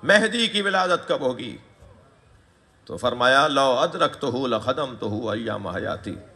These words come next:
अगर मेहदी मेरे ज़माने में दुनिया में आ जाते तो मैं उनकी खिदमत के लिए अपने आप को वक्फ कर देता।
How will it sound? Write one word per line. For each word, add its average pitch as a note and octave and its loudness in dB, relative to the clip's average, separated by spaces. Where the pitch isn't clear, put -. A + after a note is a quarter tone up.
अगर A2+ 2
मेहदी A#2+ 0
मेरे D#3+ 4
ज़माने C#3+ 2
में C#3 -4
दुनिया B2+ -2
में A2+ 0
आ G2+ 2
जाते F#2+ 2
तो G2+ 0
मैं D3 4
उनकी D#3 4
खिदमत C#3+ 4
के B2+ 4
लिए B2+ 6
अपने G#2+ 4
आप A2+ 6
को F#2 6
वक्फ - 4
कर - -2
देता। - -8